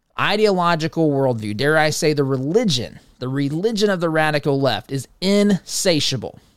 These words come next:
It will not, it will not stop its desire to expand and grow and take over and to, you know, totally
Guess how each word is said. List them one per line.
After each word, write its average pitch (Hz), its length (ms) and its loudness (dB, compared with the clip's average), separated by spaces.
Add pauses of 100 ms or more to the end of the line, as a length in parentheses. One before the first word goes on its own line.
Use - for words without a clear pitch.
(300)
It 160 180 0
will 156 320 0
not, 190 300 -2 (560)
it 156 120 -2
will 160 260 2
not 208 260 0
stop 160 560 0 (320)
its 151 200 -2
desire 139 760 0 (380)
to 131 460 0 (360)
expand 170 840 -2
and 113 180 -4
grow 147 480 2
and 113 180 -6
take 165 320 0
over 151 500 4
and 120 200 -6
to, 107 220 -6 (1200)
you 113 100 -10
know, 92 140 -8
totally 185 960 2